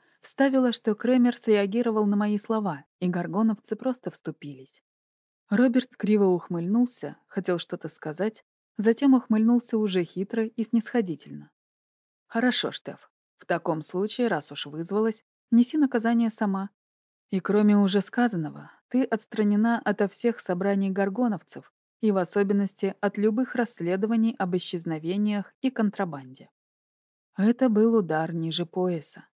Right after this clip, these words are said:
Я задохнулась воздухом, ведь только намеревалась рассказать о фразе, брошенной Даниэлем невзначай. Горгоновцы хотели за меня вступиться, но Роберт поднял руку, заставляя всех молчать,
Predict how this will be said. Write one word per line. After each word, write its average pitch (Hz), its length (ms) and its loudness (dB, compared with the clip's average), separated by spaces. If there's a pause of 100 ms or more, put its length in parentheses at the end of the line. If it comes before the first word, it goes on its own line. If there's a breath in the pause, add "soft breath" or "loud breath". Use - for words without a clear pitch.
(580)
Я 208 300 2
задохнулась 208 680 2
воздухом, 175 680 -4 (260)
ведь 180 320 0
только 220 340 0
намеревалась 208 720 2
рассказать 196 540 -4
о 202 60 -4
фразе, 202 440 -2
брошенной 175 560 -4
Даниэлем 170 640 -6
невзначай. 175 800 -4 (680)
Горгоновцы 190 640 2
хотели 190 360 0
за 185 140 -4
меня 180 260 -4
вступиться, 208 720 -8 (300)
но 262 260 6
Роберт 220 420 0
поднял 180 500 0
руку, 220 340 -2
заставляя 190 680 -2
всех - 360 -8
молчать, 151 580 -8